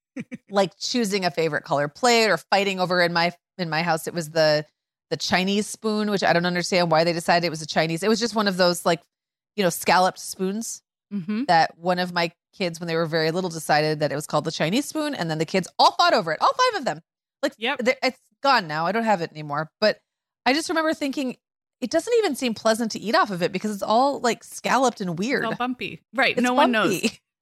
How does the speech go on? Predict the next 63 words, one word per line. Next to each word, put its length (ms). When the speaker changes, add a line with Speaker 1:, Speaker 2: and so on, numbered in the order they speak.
Speaker 1:
No 160
one 200
Speaker 2:
It's 80
Speaker 1:
knows. 340
And 160
in 120
my 180
house, 540
it 100
was 220
the 100
fishy 320
cup, 320
which 220
I 80
Speaker 2:
Yes. 80
Speaker 1:
have 180
saved. 420
I 120
do 160
have 160
the 80
fishy 260
cup 220
still. 260
Um, 320
but 300
this, 340
several 400
people 320
mentioned 420
this, 180
and 220
this, 300
I, 400
this 140
was 120
my 140
genius 380
friend, 200
Stacy, 420
who's 200
not 180
even, 280
like, 280
on 160
social 280
media 300
and 80
doesn't 260
listen 280
to 80
podcasts, 460
so 120
she 140
doesn't 200
even 160
know 140
she's 240
getting 320
all 160
this 220
credit. 360